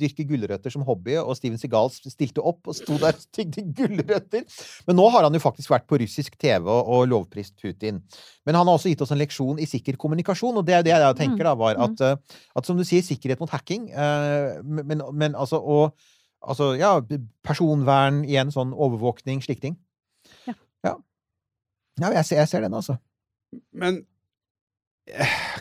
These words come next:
Speaker 3: er det, jeg må bare, det er, jeg trenger, ah, OK, eh, nå skal jeg, nå skal jeg være breial og være
Speaker 1: Det trengs, Nils Johan.
Speaker 3: Nå skal jeg være
Speaker 1: Kom igjen.
Speaker 3: liksom, eh,
Speaker 1: Du snakker for
Speaker 3: by-,
Speaker 1: lytterne her.
Speaker 3: bygdedyret, holdt jeg på å si.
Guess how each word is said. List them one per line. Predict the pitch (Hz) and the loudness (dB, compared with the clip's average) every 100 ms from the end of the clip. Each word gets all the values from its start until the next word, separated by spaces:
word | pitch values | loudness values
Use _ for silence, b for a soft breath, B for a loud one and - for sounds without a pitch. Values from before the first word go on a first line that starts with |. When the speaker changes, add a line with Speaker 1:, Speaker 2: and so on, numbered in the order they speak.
| - - | -16 0
Speaker 3:
er | 160 175 | 2 4
det, | 175 147 | 2 2
jeg | 170 185 | 2 6
må | 180 180 131 | 6 4 0
bare, | 170 160 151 123 | 4 4 4 -2
det | 135 160 175 | -6 0 2
er, | 135 135 147 B B B - | 4 6 4 B B B 4
jeg | 156 170 147 - | 4 4 -2 0
trenger, | 175 160 156 151 185 226 220 | 4 6 6 6 6 4 2
ah, | - 180 | 0 0
OK, | 180 131 | 0 -4
eh, | 95 _ 139 156 | -6 _ -6 -2
nå | 170 | -2
skal | 156 180 | -2 2
jeg, | 147 147 151 | 6 6 4
nå | 160 | 0
skal | 151 170 | 0 4
jeg | 147 | 6
være | 147 156 | 6 4
breial | 151 151 127 107 120 147 165 165 | 6 6 6 6 8 8 8 6
og | 139 139 139 139 143 | 6 8 10 8 8
være | 127 113 123 127 127 131 127 127 | 6 4 4 4 4 4 4 2
Speaker 1:
Det | 185 | 2
trengs, | 226 240 233 214 | 4 2 2 2
Nils | 185 | 2
Johan. | 190 143 | 4 4
Speaker 3:
Nå | 160 | 4
skal | - 175 | 4 6
jeg | 151 | 6
være | 139 | 6
Speaker 1:
Kom | 139 | 6
igjen. | 151 147 | 4 4
Speaker 3:
liksom, | 151 143 143 143 | 6 6 6 8
eh, | 143 139 135 135 131 131 127 | 8 6 6 6 6 4 2
Speaker 1:
Du | 139 | 2
snakker | 202 - | 0 0
for | 123 | -4
Speaker 3:
by-, | 180 | 0
Speaker 1:
lytterne | 147 - 147 | 2 4 4
her. | 120 | 4
Speaker 3:
bygdedyret, | 104 90 107 101 101 101 104 104 101 - 113 98 110 104 110 | 0 -2 0 2 0 2 0 2 -2 0 -4 2 4 4 4
holdt | 110 | 2
jeg | 98 | -2
på | 101 | 2
å | |
si. | 131 | 4